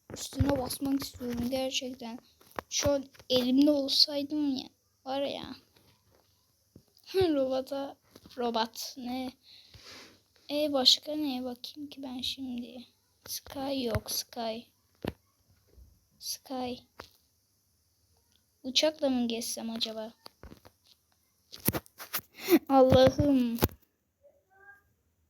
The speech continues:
Lan? He, bu şey değil mi?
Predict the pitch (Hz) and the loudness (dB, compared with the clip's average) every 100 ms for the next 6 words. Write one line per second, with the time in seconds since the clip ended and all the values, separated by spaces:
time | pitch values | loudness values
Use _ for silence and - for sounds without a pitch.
0 | _ _ _ _ _ _ _ _ _ _ | _ _ _ _ _ _ _ _ _ _
1 | - - _ _ - 240 269 370 - - | -20 -20 _ _ -6 2 8 8 6 -12
2 | - - - _ - _ _ _ _ - | -12 -12 -14 _ -20 _ _ _ _ -8
3 | 311 277 247 254 277 - 269 262 247 240 | -6 -4 -4 -4 -4 -2 0 0 -2 4
4 | - 269 220 | 6 6 0